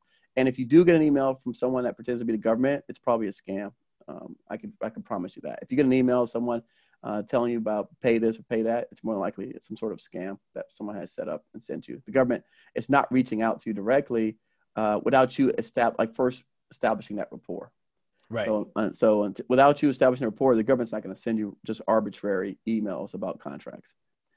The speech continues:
Speaker 2: Right,
Speaker 1: Um,
Speaker 2: right,
Speaker 1: those are
Speaker 2: right.
Speaker 1: typically
Speaker 2: Makes
Speaker 1: people
Speaker 2: sense.
Speaker 1: trying to sell you services or scam you in some kind of way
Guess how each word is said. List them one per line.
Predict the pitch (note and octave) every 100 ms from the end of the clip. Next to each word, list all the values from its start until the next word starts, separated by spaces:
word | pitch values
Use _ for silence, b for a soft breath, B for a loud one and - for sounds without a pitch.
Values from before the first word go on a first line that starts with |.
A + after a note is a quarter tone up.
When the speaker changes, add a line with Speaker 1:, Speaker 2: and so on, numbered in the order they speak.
| _ -
Speaker 2:
Right, | G2+ G2+
Speaker 1:
Um, | F#2+
Speaker 2:
right, | G2+
Speaker 1:
those | C#3 C#3
are |
Speaker 2:
right. | B2+
Speaker 1:
typically | B2+ B2
Speaker 2:
Makes | A#2+ C3
Speaker 1:
people | A#2+
Speaker 2:
sense. | A2+
Speaker 1:
trying | A#2 A2
to |
sell | B2 A2
you |
services | G#2+ A#2 A2 A2+ A2+ G#2+ G#2+ F#2
or |
scam | F#2+ - C3 B2+ A#2
you | G#2+
in |
some | G2+ F#2+
kind | G#2+
of | G#2
way | G#2 G2+